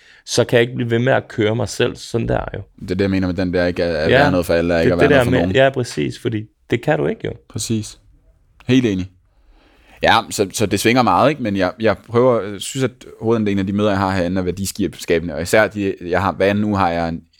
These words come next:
Speaker 2: har jeg en, en time med hver af dem, der sidder i mit team.
Speaker 1: Mhm.
Speaker 2: Og det er altid helt vildt givende.
Speaker 1: Ja, hvad gør du så, når du har fri? Og hvornår har du fri?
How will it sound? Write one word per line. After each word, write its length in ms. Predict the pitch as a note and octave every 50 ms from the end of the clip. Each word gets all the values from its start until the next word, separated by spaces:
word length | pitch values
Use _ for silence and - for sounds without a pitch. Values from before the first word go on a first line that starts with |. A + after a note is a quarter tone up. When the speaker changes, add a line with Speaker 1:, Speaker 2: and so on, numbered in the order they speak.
| - -
Speaker 2:
har 160 | D#2 F#2 F#2+
jeg 180 | F2 E2+ D#2+ D#2+
en, 180 | D#2+ D#2+ E2+ -
en 120 | - F#2+ F#2+
time 300 | - - G#2 G2+ G2+ G2+
med 100 | F#2+ F2
hver 160 | G2 F#2 F2
af 140 | E2+ E2+ E2 - _ _ -
dem, 140 | F2+ F2 E2+
der 80 | E2+
sidder 200 | - - F#2 F2+
i 20 | F#2
mit 100 | F2+ -
team. 240 | - - G#2+ G#2+ A2 - _ _
Speaker 1:
Mhm. 280 | - A#2+ A2+ B2 A#2 A2+ G#2+ _ _ _ _ _ _ _
Speaker 2:
Og 100 | - - _ -
det 140 | - D#2 -
er 40 | -
altid 260 | - D2+ - - C#2
helt 260 | E2+ G#2 A2 G2 D#2
vildt 160 | D2 B1+ -
givende. 320 | - D2+ D2 C#2+ C#2+ D#2+ G2 -
Speaker 1:
Ja, 300 | A#2 A#2 B2 - - B2+
hvad 180 | B2+ A#2+ C3 C#3+
gør 160 | D3+ E3 D#3+
du 60 | D3
så, 140 | C#3+ D3+ D3+
når 120 | C#3+ C#3+
du 80 | C3+ C3
har 80 | A#2 G#2+
fri? 320 | - - D3 D3+ D3 C#3+ - _ _
Og 100 | - A2
hvornår 260 | G#2+ A#2 A#2 B2+ C3
har 60 | C3 A#2+
du 60 | A2+
fri? 260 | - - C3 C3